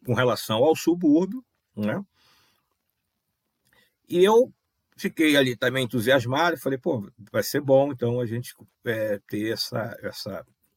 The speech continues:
participar desse, desse tipo de ação." Porém, eu falei, "Olha, tá, ficar no bar, coisa e tal, mas a gente precisa montar uma outra história, né? Ficar assim conversando",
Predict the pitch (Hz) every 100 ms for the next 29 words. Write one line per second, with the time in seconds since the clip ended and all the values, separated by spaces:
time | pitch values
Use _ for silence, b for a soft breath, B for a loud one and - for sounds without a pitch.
0 | _ - 110 113 - 120 - 110 117 -
1 | 113 - 123 - 147 175 - 101 - 233
2 | 175 156 196 208 208 180 147 127 107 98
3 | 107 - _ b b b b b b -
4 | - _ _ _ - - 104 - - 120
5 | 139 131 98 113 143 120 120 104 - -
6 | 160 165 175 - 196 175 _ b b b
7 | b b 127 143 - 165 156 160 - -
8 | - 135 110 92 - _ _ _ _ 101
9 | 107 104 101 - - - - - - -
10 | 147 135 120 - - 160 185 170 120 107
11 | 95